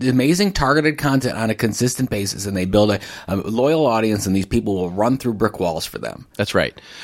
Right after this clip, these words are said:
Speaker 2: Well, we've
Speaker 1: What if
Speaker 2: and
Speaker 1: you
Speaker 2: we
Speaker 1: just did that?
Speaker 2: We talked about this last show, which was, you know, it, it, it, if you look at, and this is the, this is the part where I'm still wrestling in my head, and I'm starting to make a list, actually, of all of the,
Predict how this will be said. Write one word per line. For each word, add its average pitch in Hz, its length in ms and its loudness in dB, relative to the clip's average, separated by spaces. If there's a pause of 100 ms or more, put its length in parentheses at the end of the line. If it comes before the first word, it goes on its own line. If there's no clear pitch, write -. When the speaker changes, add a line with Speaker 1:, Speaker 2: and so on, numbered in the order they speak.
(140)
Speaker 2:
Well, 160 120 0
we've 175 160 0
Speaker 1:
What - 140 0
if - 20 -
Speaker 2:
and 139 80 -2
Speaker 1:
you 269 60 0
Speaker 2:
we 247 40 0
Speaker 1:
just 233 160 0
did 233 180 0
that? 233 360 -2
Speaker 2:
We 220 100 2
talked 220 240 0
about 208 220 0
this 202 180 2
last 220 200 2
show, 214 440 2
which 143 220 -2
was, 147 260 0 (300)
you 175 120 2
know, 143 120 4
it, 120 260 -6
it, 156 280 -2 (140)
it, 160 220 2 (320)
if - 180 2
you 156 160 2
look 196 220 0
at, 127 180 4
and 127 140 4
this 143 140 2
is 127 100 -6
the, 127 120 0
this 135 280 0
is 113 140 -2
the 113 80 -6
part 113 240 2
where 101 140 2
I'm 98 120 2
still 135 360 0
wrestling 95 480 0
in 90 100 -2
my 90 140 0
head, 117 260 0
and 92 100 0
I'm 85 120 -2
starting 95 320 -4
to 90 100 -6
make 82 180 -2
a 71 60 -8
list, 104 360 0
actually, 76 440 -2
of 76 100 -4
all 80 160 2
of 76 80 -4
the, 78 160 -2